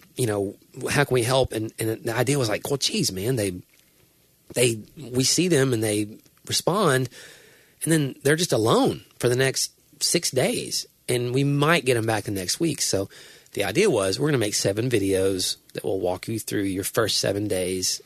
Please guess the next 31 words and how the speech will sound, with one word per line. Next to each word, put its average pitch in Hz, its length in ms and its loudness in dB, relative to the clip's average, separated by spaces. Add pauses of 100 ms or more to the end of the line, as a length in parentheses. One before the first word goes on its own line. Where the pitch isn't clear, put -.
(100)
of 110 120 -6
following 90 500 -6
Jesus. - 480 -2 (580)
And 92 120 -2
so 95 360 0 (760)
it 135 160 0
began 135 360 4
very 113 160 4
simple 92 500 0 (340)
like 92 180 -4
that. 85 260 -6 (340)
And 110 100 -4
so 104 220 2
we 107 200 0
had 131 200 4
a 127 60 2
kid 117 500 2 (240)
in 117 180 0
the 104 60 -2
youth 110 240 0
group 107 200 -2
named 90 220 -6
Dylan 104 380 0
Bumbalo, 87 540 0 (460)
who - 80 -4
was, 104 120 -2
like, 92 120 -6
a 92 60 -6
natural 98 720 -2 (120)
free - 360 -4
runner, 95 380 -6